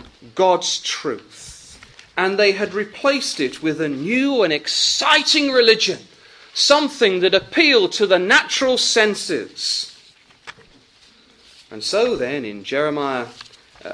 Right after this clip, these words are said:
chapter six, we read this short verse in verse sixteen, "Thus saith the Lord, Stand ye in the ways, and see and ask for the old paths,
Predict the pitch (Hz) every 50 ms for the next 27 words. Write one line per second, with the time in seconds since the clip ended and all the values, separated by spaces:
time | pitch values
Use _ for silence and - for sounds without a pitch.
0 | - - - - - 170 147 - - - 123 - - - 160 110 - - - _
1 | - - - - - - _ _ _ _ - _ _ _ _ _ - - _ _
2 | _ _ _ - - _ _ _ _ _ _ _ - - _ _ _ _ _ _
3 | _ _ - 120 120 120 123 151 185 190 143 123 - - - 214 226 220 - -
4 | - 120 117 117 113 127 127 - - - 117 107 104 101 131 170 196 190 196 -
5 | - - - - - - - 120 120 120 120 117 113 165 214 - - - 202 196
6 | - 175 139 127 123 120 120 - - - - 175 185 220 240 226 220 - 208 208
7 | 196 196 190 185 170 135 139 131 120 107 104 101 95 - - - - - - -
8 | - _ _ _ _ - - 127 123 - - - - 226 214 208 214 208 180 147
9 | 127 110 - - - - - - - - _ _ _ _ - _ _ _ _ -
10 | 165 156 160 165 175 185 185 190 180 175 180 - - 127 104 85 - - - -
11 | - - - - -